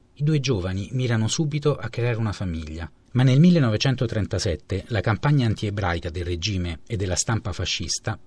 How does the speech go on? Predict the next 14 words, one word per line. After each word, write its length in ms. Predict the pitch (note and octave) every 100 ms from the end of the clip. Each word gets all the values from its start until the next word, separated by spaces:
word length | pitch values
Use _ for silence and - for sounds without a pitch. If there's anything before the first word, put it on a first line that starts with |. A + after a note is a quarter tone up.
| -
priva 260 | D3 B2
Giuseppe 640 | A2 A2+ G2+ E2+ - F2
e 120 | - F#2
la 120 | F#2
cattolica 500 | F#2+ - G#2+ G2+ F#2
Dada 340 | F2 F2 A2+ - - -
di 140 | A#2+ A#2
molti 280 | C#3+ C#3+
diritti 360 | A#2+ A#2 C3+ B2
fondamentali, 760 | A2+ G#2+ F#2 F2+ - D#2+ D#2 - _ _ -
come 160 | - A#2+
quello 260 | A2 G2+
di 100 | G#2
sposarsi. 760 | F#2 - G2+ F#2+ D2 - E2 -